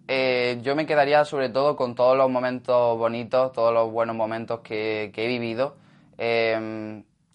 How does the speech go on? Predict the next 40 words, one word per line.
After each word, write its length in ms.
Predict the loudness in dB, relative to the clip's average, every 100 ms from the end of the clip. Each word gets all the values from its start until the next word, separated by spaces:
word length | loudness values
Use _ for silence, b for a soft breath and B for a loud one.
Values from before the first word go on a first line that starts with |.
| -20 _ _ _
porque 680 | -2 0 2 4 4 2 -2
como 220 | -4 -4 2
ya 140 | 2
he 40 |
dicho 260 | 2 2 4
antes, 520 | 4 4 2 4 2
todo 200 | -2 -2
esto 200 | -2 -4
me 100 | -2
ha 60 | -2
traído 240 | -2 -2 0
más 120 | 0
bueno 220 | -2 -6
que 100 | -6
malo. 280 | -6 -6 -8 _ _ _ _ _ _ _ _
Y, 720 | -6 -2 -2 -2 -4 -4 -6 -10 B B B
no 140 | -4 -2
sé, 440 | 0 0 -2 -8
es 100 | -6
que 320 | 0 0 0
me 120 | -2
voy 80 | 2
a 100 | 2
poner 240 | 4 0 -2
súper 600 | -4 2 2 2 -4 -6
sentimental 680 | -8 -6 -6 -4 4 6 6
aquí, 260 | 0 -4
que 60 | 0
va 80 | 0
a 40 |
ser 200 | 0 -4
todo 100 | -2
esto 160 | -4 -6
un 80 | -4
poco 240 | -2 0
cortavenas, 540 | -2 0 2 2 0
¿no? 120 | -4 -12 b b b
Pero, 360 | 2 6 6 6
eh, 220 | 2 -8 _
yo, 480 | -2 4 4 2